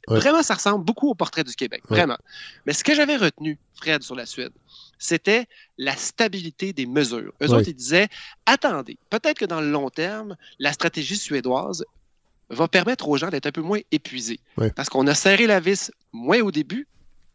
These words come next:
Speaker 2: mais on la tient serrée au même niveau. » Et c'est un choix pédagogique, ça, finalement.
Speaker 1: Ouais, tout à
Speaker 2: Et
Speaker 1: fait.
Speaker 2: là, ce qu'on remarque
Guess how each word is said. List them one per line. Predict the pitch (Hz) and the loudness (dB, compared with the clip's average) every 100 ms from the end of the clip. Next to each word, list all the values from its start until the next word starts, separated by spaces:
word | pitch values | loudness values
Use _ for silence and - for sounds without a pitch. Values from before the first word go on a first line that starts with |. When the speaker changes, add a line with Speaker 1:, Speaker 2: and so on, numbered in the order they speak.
| _ | _
Speaker 2:
mais | 120 175 262 - | -4 -2 -2 -4
on | 131 | -6
la | 135 135 | -4 -4
tient | - - 262 | -6 -6 -4
serrée | 247 180 151 180 220 - | -2 -2 -2 -4 -8 -6
au | 131 | -4
même | 120 190 220 196 127 | -2 -2 -2 -4 -8
niveau. » | 127 113 107 _ - - _ _ | -8 -8 -10 _ -20 -20 _ _
Et | 160 | -4
c'est | - | 2
un | - | 4
choix | 202 269 226 | 4 2 0
pédagogique, | 175 160 147 196 240 | 0 0 0 0 -4
ça, | 135 | -10
finalement. | - 120 107 117 | -10 -12 -12 -2
Speaker 1:
Ouais, | 117 - - | 0 0 0
tout | - | 2
à | |
Speaker 2:
Et | 147 | 6
Speaker 1:
fait. | |
Speaker 2:
là, | 262 | 4
ce | 262 | 4
qu'on | - 247 | 2 4
remarque | 185 156 214 - - | 2 2 0 -2 -12